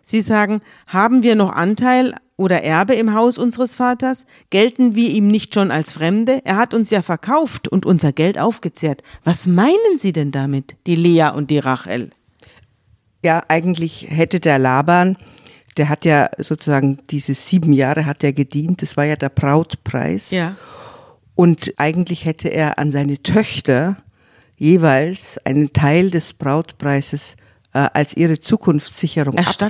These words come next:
Speaker 2: abgeben
Speaker 1: müssen.
Speaker 2: müssen. Und das hat er nicht getan. Er hat also den gesammelten Segen vom Jakob eingesammelt, er hat dessen ganzen Gewinn von dessen Arbeit eingesammelt und hat ihm noch nicht mal oder seinen Töchtern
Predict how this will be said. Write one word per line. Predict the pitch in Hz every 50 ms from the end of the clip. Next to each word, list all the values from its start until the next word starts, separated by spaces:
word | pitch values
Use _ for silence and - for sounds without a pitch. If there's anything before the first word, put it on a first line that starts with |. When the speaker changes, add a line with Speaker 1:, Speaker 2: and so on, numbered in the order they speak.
| - 175
Speaker 2:
abgeben | 185 160 131 131
Speaker 1:
müssen. | 127 123 123
Speaker 2:
müssen. | 113 104 - - - - - - - - _ _ _ _ - - - - - - - _ _ _ _ _
Und | - 175 170 - -
das | 311 311 - -
hat | 226 - -
er | - 165 156
nicht | 160 160 165 - - - -
getan. | - - - - 143 131 127 -
Er | - 131
hat | 156 - -
also | 165 156 -
den | 156 - 160 151 151
gesammelten | - 147 - 185 175 196 190 175 175 - 165
Segen | 151 - - 165 165 175 190 185
vom | - 190 180
Jakob | 175 170 160 170 180 - - - - -
eingesammelt, | - - 180 196 180 180 170 175 170 175 196 202 202 196 -
er | - 139
hat | 139 143 - -
dessen | 170 160 - 160 147
ganzen | - 147 147 151 - 160 151
Gewinn | - 151 139 143 151 175 190 220 214 - - - - - _
von | - 175 156
dessen | 147 151 151 - - -
Arbeit | - - 165 190 208 202 208 196 196 190 -
eingesammelt | - 160 165 175 170 165 - - 156 151 156 160 160 - - - - - - _
und | - 220 - - 180
hat | 185 185 -
ihm | 185 180 175
noch | 170 156 151 - 160
nicht | 170 180 - - - -
mal | 170 170 175 165
oder | - 156 151 143
seinen | 151 147 143 139 135 139
Töchtern | - - 160 160 - - - 139 135 143